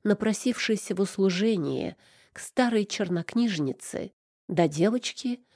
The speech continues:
что выросла в благополучной, любящей семье. Так кто же она?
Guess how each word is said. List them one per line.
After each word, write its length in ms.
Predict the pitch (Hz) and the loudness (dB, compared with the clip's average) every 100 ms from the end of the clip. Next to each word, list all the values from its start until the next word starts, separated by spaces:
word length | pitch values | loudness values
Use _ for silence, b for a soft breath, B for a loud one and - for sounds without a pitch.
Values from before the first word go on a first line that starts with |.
| b b | b b
что 280 | - 254 247 | -4 2 4
выросла 680 | 262 247 - 226 220 208 | 4 2 0 -2 -2 -2
в 120 | 196 170 | -4 2
благополучной, 1080 | 175 165 156 160 165 180 - 214 220 - - _ - | 4 4 2 2 2 0 -2 -2 -2 -4 -14 _ -4
любящей 580 | 175 165 156 175 - 202 | 2 2 2 0 -2 -2
семье. 640 | - 226 233 240 131 - _ _ _ _ _ - | -2 -2 0 0 0 -4 _ _ _ _ _ -6
Так 160 | 208 - | -6 -6
кто 360 | - 269 262 | -4 0 2
же 140 | 156 147 | 2 -2
она? 440 | 151 143 143 156 | -4 -6 -6 -10